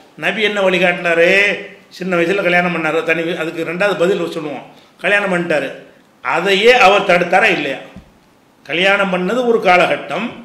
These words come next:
அந்த காலகட்டத்தில் கல்யாணம் பண்ணிவிட்டு இது மாதிரியான கல்யாணங்கள் இனி கூடாது என்று சொல்லப்பட்ட பிறகு அப்புறம் அதுல என்ன உங்களுக்கு பஞ்சாயத்து இருக்கிறது? அதுல என்ன உங்களுக்கு பிற்போக்குத்தனம் இருக்கிறது?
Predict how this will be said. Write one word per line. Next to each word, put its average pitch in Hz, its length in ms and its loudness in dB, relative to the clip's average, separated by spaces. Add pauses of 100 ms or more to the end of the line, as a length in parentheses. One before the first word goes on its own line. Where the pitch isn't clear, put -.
(340)
அந்த 202 200 -2
காலகட்டத்தில் 214 680 0
கல்யாணம் 190 400 0
பண்ணிவிட்டு 170 720 -2 (260)
இது 208 220 0
மாதிரியான 240 560 4
கல்யாணங்கள் 202 600 0
இனி 240 260 2
கூடாது 185 840 2 (580)
என்று 214 260 0
சொல்லப்பட்ட 190 540 0
பிறகு 175 640 -2 (280)
அப்புறம் 214 300 0
அதுல 214 140 2
என்ன 226 120 0
உங்களுக்கு 214 280 2
பஞ்சாயத்து 190 360 2
இருக்கிறது? 175 540 -2 (920)
அதுல 196 260 -2
என்ன 233 320 0
உங்களுக்கு 202 300 -2
பிற்போக்குத்தனம் 185 800 0
இருக்கிறது? 180 640 -2